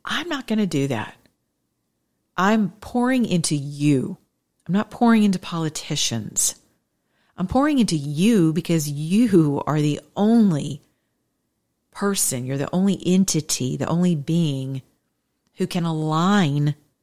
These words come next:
with your creator who created you for love, not equity, so that you can create his kingdom in this earth, so that his kingdom can come and his will will be done through you,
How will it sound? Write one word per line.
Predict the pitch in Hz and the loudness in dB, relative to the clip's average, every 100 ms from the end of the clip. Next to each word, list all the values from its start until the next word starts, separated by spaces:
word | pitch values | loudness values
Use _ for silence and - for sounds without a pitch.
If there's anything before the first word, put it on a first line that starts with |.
| _ | _
with | 151 147 | -6 -2
your | 156 165 170 | 0 2 0
creator | - 160 - 151 147 | -2 -2 -2 0 0
who | 147 | -2
created | 147 160 - 185 202 160 | -2 -4 -2 -2 0 -2
you | |
for | 147 - | -6 -10
love, | 135 139 143 147 135 131 135 - _ _ _ _ _ _ - | -10 -6 0 2 2 -2 -8 -14 _ _ _ _ _ _ -18
not | 170 | -14
equity, | - - - - 180 - _ _ _ _ _ _ _ _ _ _ _ | -12 -12 -10 -10 -10 -18 _ _ _ _ _ _ _ _ _ _ _
so | _ 180 | _ -6
that | 170 | -4
you | - 220 | -2 -2
can | 226 202 | 0 -2
create | - 185 - - 196 180 - - _ _ _ | 0 -2 -2 0 2 2 -2 -8 _ _ _
his | - 208 180 | -2 0 0
kingdom | - - 202 165 151 143 139 _ _ _ _ _ _ | -2 0 2 4 2 -2 -8 _ _ _ _ _ _
in | 165 151 143 | -4 -4 -2
this | 170 165 - | -2 -2 -4
earth, | 147 139 117 - - - _ _ _ _ _ _ _ | -6 -6 -6 -12 -20 -20 _ _ _ _ _ _ _
so | - - | -8 -2
that | 165 - | -2 -2
his | 165 - | -4 -2
kingdom | 202 196 165 | 0 0 0
can | 143 131 | -4 -8
come | 127 - 175 151 131 | -10 -8 -4 -2 -4
and | 143 | -8
his | 151 160 | -6 -6
will | 147 165 175 160 | -2 0 2 2
will | 160 180 | 2 2
be | 170 143 | 2 -2
done | 135 156 170 147 | 0 2 2 2
through | 143 - 240 208 | -2 0 2 4
you, | 175 220 330 247 - | 4 4 4 2 -2